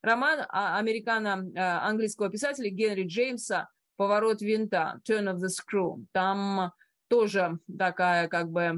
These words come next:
вот мы, по-моему, в тот раз говорили с вами немного, а, психоаналитическая, может быть, трактовка. Тоже «Безумие женщины», тоже огромная, а, любовь, но там больше не любовь, а вот такое «Безумие видений».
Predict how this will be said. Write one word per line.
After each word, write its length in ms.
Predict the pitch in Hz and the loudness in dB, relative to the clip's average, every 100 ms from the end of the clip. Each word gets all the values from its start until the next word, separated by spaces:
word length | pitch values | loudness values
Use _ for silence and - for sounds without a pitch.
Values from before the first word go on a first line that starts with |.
| 170 | -2
вот 160 | 175 175 | -4 -2
мы, 340 | 185 170 160 | -2 -2 -4
по-моему, 360 | - 180 180 180 | -2 0 0 -2
в 60 | - | -2
тот 180 | 208 | -2
раз 220 | 202 175 165 | 0 0 -2
говорили 440 | 185 185 277 311 | -2 -2 -2 -4
с 100 | 311 | -2
вами 220 | 208 185 | -2 0
немного, 680 | 185 185 185 185 170 165 - _ _ _ | 0 0 0 0 0 -2 -2 _ _ _
а, 600 | - 175 175 175 170 170 170 | -4 0 2 2 2 0 -2
психоаналитическая, 880 | - 220 233 226 226 226 - - 190 | -4 -2 0 0 0 -2 -4 -2 -2
может 260 | 196 185 | 0 -2
быть, 140 | 170 175 | -2 -2
трактовка. 520 | 202 202 185 156 165 | -2 -2 -4 -4 -4
Тоже 200 | 185 185 | -2 0
«Безумие 560 | 170 220 262 240 180 175 | 0 0 2 2 0 0
женщины», 580 | 214 277 294 269 226 | 0 0 -2 -6 -4
тоже 220 | 190 180 180 | -2 0 0
огромная, 720 | 185 196 190 180 175 170 165 _ _ _ - | 2 2 2 2 0 0 -4 _ _ _ -4
а, 160 | 185 | 0
любовь, 460 | 180 196 185 294 294 | 2 2 2 0 0
но 80 | 208 | -4
там 220 | 208 208 | -4 -2
больше 320 | 202 214 - | -2 -2 -2
не 100 | 214 | 0
любовь, 460 | 208 202 202 285 302 240 | 2 2 2 0 0 -4
а 240 | 180 180 | -4 -4
вот 120 | 185 | -4
такое 300 | 185 190 208 | -4 0 0
«Безумие 580 | 190 202 196 247 220 196 | 2 0 0 2 2 0
видений». 720 | 180 202 180 208 170 143 - | 0 0 0 0 0 -4 -12